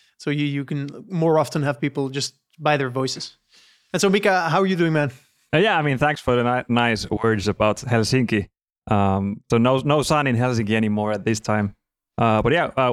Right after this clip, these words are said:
Speaker 2: we're doing fine, uh, at
Speaker 1: Yeah.
Speaker 2: Lightheart. Uh, Mission Rotor Fire is still going strong and working on a new game as well. Uh,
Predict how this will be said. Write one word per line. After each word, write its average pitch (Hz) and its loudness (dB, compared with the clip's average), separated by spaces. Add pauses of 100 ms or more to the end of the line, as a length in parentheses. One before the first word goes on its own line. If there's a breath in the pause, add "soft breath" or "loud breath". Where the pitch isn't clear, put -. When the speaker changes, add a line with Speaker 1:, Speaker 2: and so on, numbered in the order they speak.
Speaker 2:
we're 139 0
doing 135 -2
fine, 139 0
uh, 120 -4
at 120 -2
Speaker 1:
Yeah. 120 0
Speaker 2:
Lightheart. 113 0
Uh, 107 -2 (680)
Mission 123 0
Rotor 117 2
Fire 110 2
is 101 -2
still 110 -4
going 107 0
strong 107 0
and 101 0
working 104 -2
on 104 -2
a 104 -4
new 113 0
game 107 -2
as 101 -6
well. 113 -2 (720)
Uh, 101 -2